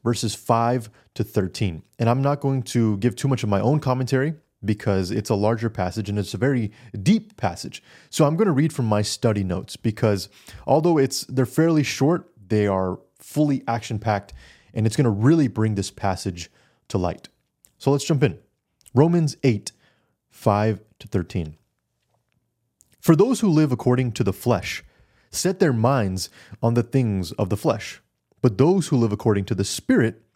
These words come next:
the things of the Spirit. To be carnally minded is death, but to be spiritually minded is life and peace.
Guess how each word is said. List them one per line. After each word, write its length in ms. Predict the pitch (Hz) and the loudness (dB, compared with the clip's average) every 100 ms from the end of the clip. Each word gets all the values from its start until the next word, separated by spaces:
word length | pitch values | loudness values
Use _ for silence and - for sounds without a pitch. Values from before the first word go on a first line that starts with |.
| _ 101 | _ -18
the 80 | |
things 260 | 90 110 95 | -4 -2 -2
of 120 | 85 | -4
the 40 | 90 | -6
Spirit. 460 | - 185 104 - _ _ _ _ _ - | 0 0 0 -4 _ _ _ _ _ -2
To 80 | 143 | 2
be 120 | 175 | 2
carnally 440 | - 180 254 175 | 2 2 4 2
minded 460 | 104 90 92 104 101 _ _ - | 2 0 0 -2 -4 _ _ -2
is 200 | 113 95 | -2 2
death, 440 | 131 143 - _ _ _ _ _ - | 2 0 -4 _ _ _ _ _ 2
but 140 | 139 | 2
to 80 | 151 | 4
be 80 | 147 | 2
spiritually 800 | - - - 226 277 - 127 107 | 0 -2 2 4 4 0 0 0
minded 480 | 92 92 92 107 107 _ - | 0 0 0 -2 -6 _ -4
is 220 | 117 104 | -2 0
life 520 | 98 143 92 - - _ _ - | 2 0 -2 -10 -20 _ _ -4
and 200 | 104 - | -4 0
peace. 420 | 165 90 - | 0 0 -6